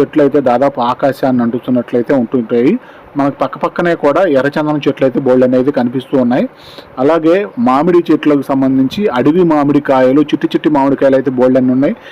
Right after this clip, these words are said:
కానీ చెట్లు అయితే చాలా ఎత్తైన చెట్లు ఉన్నాయి కాబట్టి అవి మనకు అందేంత ఎత్తులో అయితే లేవు కాయలు. ఇక్కడ కోతులు బెడద ఎక్కువగా ఉంటుంది. మనం చేతులతో లగేజ్ ఏం పట్టుకోకుండా మన జాగ్రత్తలో మనం ఉంటే మంచిది. కోతుల బెడద ఎక్కువగా ఉంది కాబట్టి వాటి నుంచి రక్షణ పొందాలంటే మనం వీలైనంత లగేజ్ అయితే క్యారీ,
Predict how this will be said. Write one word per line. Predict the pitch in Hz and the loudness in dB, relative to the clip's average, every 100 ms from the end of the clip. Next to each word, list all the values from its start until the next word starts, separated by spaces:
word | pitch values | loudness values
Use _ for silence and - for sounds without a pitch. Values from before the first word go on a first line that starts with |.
| - - | -20 -6
కానీ | 131 160 165 - 143 | -2 2 2 2 -2
చెట్లు | 143 180 | 0 2
అయితే | 170 175 - | 2 0 -2
చాలా | 123 139 156 | -2 0 2
ఎత్తైన | 160 143 - 175 | 4 2 0 0
చెట్లు | 160 143 143 | 0 -2 0
ఉన్నాయి | 135 135 | 0 2
కాబట్టి | 127 123 120 190 - - - - | 2 0 0 -2 -2 -12 -18 -2
అవి | 127 | 0
మనకు | 135 135 127 | 2 0 0
అందేంత | 120 139 147 143 | 2 2 2 0
ఎత్తులో | 131 123 117 143 | 0 0 0 0
అయితే | 135 - | 0 2
లేవు | 120 131 | 2 2
కాయలు. | 127 127 120 131 247 - - - 131 | 0 0 2 2 -2 -8 -20 -14 -10
ఇక్కడ | - 160 | -4 -4
కోతులు | - 156 151 170 | 0 0 2 2
బెడద | 151 139 139 | 2 2 2
ఎక్కువగా | 131 143 135 | 0 2 2
ఉంటుంది. | 127 123 131 208 | 2 0 0 0
మనం | 175 135 139 131 147 156 - - - - | 0 0 0 0 -2 -4 -14 -20 -20 -2
చేతులతో | 147 170 165 170 151 | 0 2 2 2 0
లగేజ్ | 135 135 147 143 | 0 2 2 4
ఏం | 139 | 2
పట్టుకోకుండా | 131 123 139 135 135 147 285 - - - - - - | 2 -2 -2 -2 0 0 -2 -8 -20 -20 -20 -20 -4
మన | 123 131 | 0 0
జాగ్రత్తలో | 127 135 143 - 160 | 2 2 0 0 0
మనం | 143 131 | 0 0
ఉంటే | 131 123 | 0 0
మంచిది. | 143 127 139 175 | 0 -2 -2 -2
కోతుల | - 147 156 | 0 0 2
బెడద | 143 131 127 | 2 2 0
ఎక్కువగా | - 143 131 | 0 0 2
ఉంది | 123 123 | 0 0
కాబట్టి | 123 123 131 - 190 151 180 | 0 0 0 2 2 2 2
వాటి | 185 127 123 139 | 0 0 0 0
నుంచి | 135 147 | 0 0
రక్షణ | 139 - 131 | -2 -2 -4
పొందాలంటే | 127 123 127 127 190 | -2 0 2 0 -2
మనం | 165 135 | -2 0
వీలైనంత | 127 131 131 127 123 | 2 2 2 0 -2
లగేజ్ | 123 127 147 | -2 2 2
అయితే | 143 143 | 2 0
క్యారీ, | 139 123 | 0 0